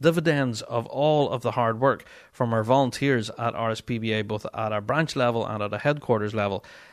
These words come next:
And, uh, yeah, us as band members, we are going to benefit from that.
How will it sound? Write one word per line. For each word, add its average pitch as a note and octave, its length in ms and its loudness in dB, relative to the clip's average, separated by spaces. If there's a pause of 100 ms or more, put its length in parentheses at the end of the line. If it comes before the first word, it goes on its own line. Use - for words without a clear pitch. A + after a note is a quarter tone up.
(160)
And, G#2 240 -2
uh, G2 240 2
yeah, F3+ 200 2 (140)
us D3 300 -2 (140)
as C3 100 0
band D3+ 320 2
members, B2 500 0
we E3 280 -2
are B2+ 160 2
going A2+ 300 0
to D#3+ 360 -2
benefit G#3 480 -2
from G2+ 220 -2
that. G2+ 240 -6